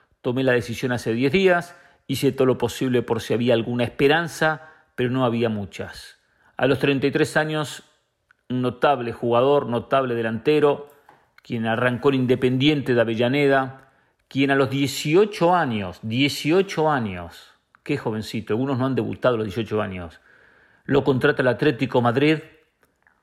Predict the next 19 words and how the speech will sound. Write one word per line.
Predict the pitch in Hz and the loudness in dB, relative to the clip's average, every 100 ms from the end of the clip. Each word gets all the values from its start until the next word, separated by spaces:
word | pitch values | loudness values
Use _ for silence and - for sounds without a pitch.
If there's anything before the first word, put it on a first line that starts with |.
| _ _ | _ _
donde | - 127 127 123 | -2 0 4 2
pasa | - 143 135 | 2 0 -2
a | 127 | 0
jugar | 135 131 | 4 4
luego | 131 127 120 - - | 4 2 0 -2 -6
al | 120 | -4
Manchester | 127 123 117 113 | -2 -4 -2 -4
City, | - 160 156 135 | -2 -2 0 0
goleador | 123 117 127 | 2 2 2
histórico | 123 - 170 156 135 - 123 - - _ _ _ | -2 0 2 4 2 0 0 -2 -16 _ _ _
del | 120 | -4
equipo | 120 123 127 110 | -4 -4 -4 -2
de | 120 | -2
los | 117 - | -2 -2
Citizens, | 165 135 131 - 143 139 - _ _ _ _ _ _ _ - | -2 0 -2 -2 -4 -4 -12 _ _ _ _ _ _ _ -12
eh, | - 101 139 | -8 -6 -8
pasa | - 143 - | -2 -2 0
al | 127 | -2
Barcelona | 120 117 - 135 160 147 143 - | -2 -6 -2 2 2 2 -4 -6